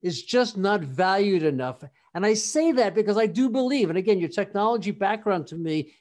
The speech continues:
is so powerful, that we could come up with a solution that wouldn't require time from the physician, that would allow you to have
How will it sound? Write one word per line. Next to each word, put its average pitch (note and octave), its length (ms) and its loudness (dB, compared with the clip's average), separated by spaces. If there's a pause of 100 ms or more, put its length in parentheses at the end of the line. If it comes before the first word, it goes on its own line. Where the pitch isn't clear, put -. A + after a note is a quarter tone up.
is - 160 -6
so G3 160 2
powerful, F#3+ 800 -2 (240)
that G#3+ 140 0
we A#3 140 2
could C#4 420 -2
come A#3+ 220 0
up G#3+ 280 0
with F#3+ 140 4
a F#3+ 60 2
solution G#3 600 0 (180)
that G3+ 160 2
wouldn't A#3+ 300 0
require C#3+ 600 -2 (680)
time E3+ 380 -2
from D#3+ 180 -6
the D#3 100 -2
physician, C#3+ 520 -6
that F#3+ 160 -2
would A3 220 2
allow A3+ 360 6
you A#3 200 2
to G#3 180 0
have F#3+ 380 0